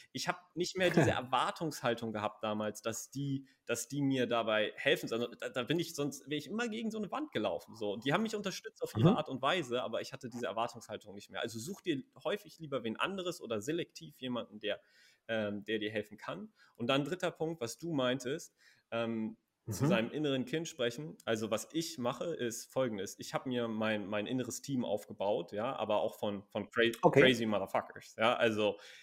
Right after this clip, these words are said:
Speaker 1: ich hab, äh, um mich herum, ich bin jemand, der gerne mit Kreativität, mit Visualisierungen spielt, so. Wenn ich, wenn ich ihn brauche, hol ich,
Speaker 2: Mega.
Speaker 1: hol ich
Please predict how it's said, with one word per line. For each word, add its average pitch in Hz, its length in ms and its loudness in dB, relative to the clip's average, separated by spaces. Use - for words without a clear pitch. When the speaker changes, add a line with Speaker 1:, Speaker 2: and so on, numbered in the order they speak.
Speaker 1:
ich 117 180 0
hab, 117 320 6
äh, 110 300 6
um 151 120 4
mich 143 160 2
herum, 143 460 2
ich - 180 -6
bin 131 100 4
jemand, 127 280 4
der 120 80 6
gerne 123 240 6
mit 120 180 0
Kreativität, 117 640 0
mit 113 140 -6
Visualisierungen 117 720 -2
spielt, 117 400 -2
so. 107 280 -2
Wenn 120 140 2
ich, 123 240 -4
wenn 127 120 4
ich 135 100 0
ihn 123 80 0
brauche, 143 340 4
hol 135 160 4
ich, 131 180 2
Speaker 2:
Mega. 110 200 6
Speaker 1:
hol 131 140 4
ich - 140 -8